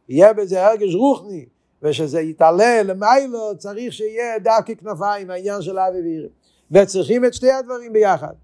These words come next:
רק אבא לבד זה לא יהיה, רק ירא לבד זה לא יהיה, צריך אבא וירא ביחד, וזה הכנפיים שמעלה את התורה מצווה.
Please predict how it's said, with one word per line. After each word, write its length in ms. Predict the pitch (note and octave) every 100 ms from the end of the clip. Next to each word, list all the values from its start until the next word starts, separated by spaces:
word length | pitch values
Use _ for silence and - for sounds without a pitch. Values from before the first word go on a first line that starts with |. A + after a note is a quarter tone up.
| _ _ _ -
רק 400 | B2 F#3 B3 F#3
אבא 480 | E3 G3+ A#3 A3+ A3
לבד 320 | G#3 G#3+ A3 F#3+
זה 120 | G#3+
לא 180 | A3 A3
יהיה, 240 | G#3 F#3+ - _ _ -
רק 320 | B2+ G3 A3+ F#3
ירא 280 | G3+ G#3 G#3+
לבד 280 | G#3+ G#3+ G#3+
זה 100 | G#3+
לא 160 | A3
יהיה, 160 | G#3+ G3
צריך 240 | F#3 F3
אבא 400 | D#3+ F#3+ A#3 A#3+ G#3+
וירא 380 | F#3 F#3+ A#3 G#3+
ביחד, 600 | G3 A3+ C4 A3+ A3 G#3 - _ _
וזה 300 | C#3 D3+ A3+
הכנפיים 760 | A3 - A3+ A3+ B3+ C4+ B3+ A3
שמעלה 420 | A3+ A3 A3+ A#3
את 80 | A3
התורה 380 | G#3+ G#3 G3 F3+
מצווה. 340 | D#3+ C3 B2